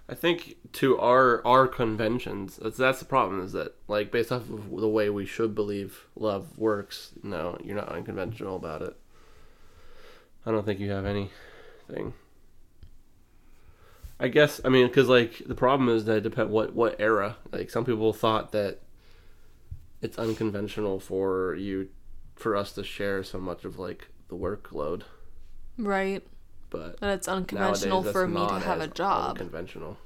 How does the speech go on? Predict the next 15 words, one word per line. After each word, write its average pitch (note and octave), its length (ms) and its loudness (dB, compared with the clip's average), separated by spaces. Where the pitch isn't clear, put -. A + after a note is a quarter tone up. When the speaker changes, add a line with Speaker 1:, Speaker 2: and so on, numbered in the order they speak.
Speaker 2:
Right. E3+ 200 -4
Speaker 1:
That's, - 260 -8
yeah, - 200 -8
that's - 160 -10
pretty - 260 -8
subjective. - 480 -10
But B2 120 0
I B2+ 60 6
don't B2+ 160 4
think F2+ 180 -4
anything, - 380 -8
anything A2+ 380 0
you G2+ 140 -4
have G2 260 -8
is, G2+ 200 -12